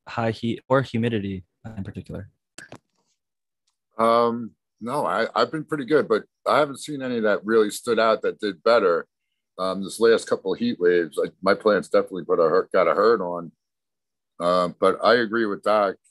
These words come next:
Speaker 2: If you could do what he said and, uh, give 'em more water with not so much nutrients, that helps. And if you're in organics, you can't just keep flooding them with water. Um, I foliar it, as soon as,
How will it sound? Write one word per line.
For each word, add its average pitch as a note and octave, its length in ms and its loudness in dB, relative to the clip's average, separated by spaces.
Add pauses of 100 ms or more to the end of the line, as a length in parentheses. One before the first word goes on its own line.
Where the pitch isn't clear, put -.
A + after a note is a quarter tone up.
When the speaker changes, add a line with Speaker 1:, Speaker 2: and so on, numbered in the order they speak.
(160)
Speaker 2:
If F2+ 160 -14
you F#2+ 80 -20
could G2+ 100 -10
do G2+ 240 -2
what G2 100 -2
he A2 160 -2
said G#2 420 2 (320)
and, F2 220 0
uh, E2+ 200 -2
give G2 180 -4
'em F#2+ 120 -4
more G2 220 2
water G2+ 680 2
with F2 240 -8
not F#2 240 -4
so G2 100 -6
much F#2 340 -4
nutrients, G#2 760 -2 (500)
that F#2+ 160 4
helps. A2 440 2
And G2 340 0
if - 120 -6
you're A#2+ 200 2
in B2+ 60 2
organics, A2+ 840 2
you G#2+ 120 -8
can't C#3+ 260 2
just - 180 -4
keep A2+ 220 0 (120)
flooding A#2 340 6
them A2 120 0
with G#2+ 140 2
water. G2+ 580 6
Um, F#2+ 400 0 (1160)
I A#2 140 2
foliar A2 840 -2 (200)
it, G2+ 200 -10 (180)
as F2 100 -10
soon B2+ 260 0
as, - 40 -6